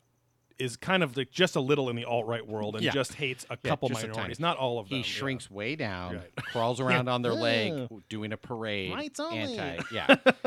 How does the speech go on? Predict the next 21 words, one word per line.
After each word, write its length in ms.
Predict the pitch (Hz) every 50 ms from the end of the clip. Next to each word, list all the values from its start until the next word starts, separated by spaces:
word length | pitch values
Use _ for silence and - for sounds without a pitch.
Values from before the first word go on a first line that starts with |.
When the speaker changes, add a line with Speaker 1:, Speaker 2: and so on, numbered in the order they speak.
| 160 - -
Speaker 2:
Uh, 420 | - 101 92 90 85 82 80 82 - -
and 120 | 101 95 95
he's 100 | 95 -
just 140 | - - -
a 20 |
Speaker 1:
Make 140 | 135 180 104
Speaker 2:
little 180 | 107 156 185 185
Speaker 1:
that 100 | 143 131
a 40 |
gif, 180 | 135 131 131 -
Speaker 2:
microfascia. 840 | - 185 - 185 170 - 190 156 - 185 151 127 107 - 156 139 - - -
Speaker 1:
everyone. 140 | 165 170 147 - -
Speaker 2:
Yeah. 320 | 208 - - 147 - 156 135 339 - - - 453 494 - - -
<laughs> 580 | - 123 120 117 113 110 107 104 104 101 98
Um, 280 | 95 90 87 87 85 85 - _ _ _ - - _ _ _ _ -
but 100 | 135 143
anyways, 300 | 165 156 139 120 110 -
he's, 240 | - 123 139 131 139 135 -
he 160 | - - 135
attacked, 320 | 127 - - 127 117 - -
like, 200 | 107 101 95